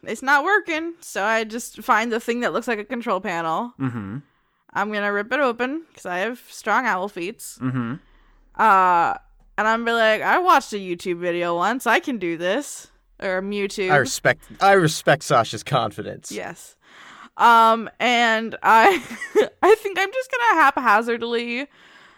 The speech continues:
Speaker 1: start fucking around with wires and just happen to luck into not killing myself, because I feel like that's what Sasha would do.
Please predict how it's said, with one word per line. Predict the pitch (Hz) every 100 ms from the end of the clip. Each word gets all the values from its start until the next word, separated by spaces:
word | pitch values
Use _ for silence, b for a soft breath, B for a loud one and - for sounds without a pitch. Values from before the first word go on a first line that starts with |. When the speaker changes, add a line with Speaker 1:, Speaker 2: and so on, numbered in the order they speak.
| b b _ -
Speaker 1:
start | - - 247 233
fucking | - 233 262
around | 233 226 240
with |
wires | 208 156 180 208 262
and | 208 196 214
just | 208
happen | - 190 196 196
to | 185
luck | 175 190
into | 185 180
not | 190 -
killing | 202 170 208
myself, | 240 269 254 285 -
because | 214 226
I | 226
feel | - 202
like | 214
that's | - 185 214
what | 165
Sasha | 190 190 -
would | 185 170
do. | 175 180 240